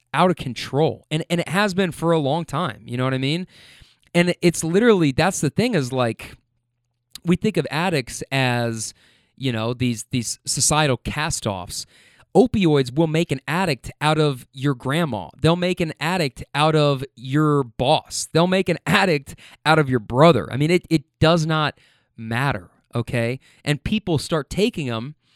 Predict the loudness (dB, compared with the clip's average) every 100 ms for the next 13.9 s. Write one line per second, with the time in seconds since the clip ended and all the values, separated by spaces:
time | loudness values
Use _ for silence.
0 | _ -2 2 2 2 0 2 2 0 -2
1 | -4 -2 -2 -2 -2 -2 -2 -2 -2 0
2 | 2 0 -2 -2 0 -2 -2 0 0 2
3 | 2 2 2 2 0 2 2 2 -4 -6
4 | -4 -2 0 0 4 4 4 2 2 2
5 | 2 4 6 4 0 -6 -8 0 0 6
6 | 6 4 0 -2 -2 -2 0 0 0 -2
7 | -6 -18 _ _ -8 0 0 0 -6 -6
8 | -8 -12 -20 _ -2 2 2 0 -2 -4
9 | -4 0 0 0 -4 -4 0 0 2 -2
10 | -2 0 0 0 -2 -4 -6 -2 0 2
11 | 0 0 0 0 -4 -6 0 0 0 -6
12 | -8 -12 -16 -20 _ _ -2 6 8 6
13 | 4 0 -2 -2 -4 -6 -10 -16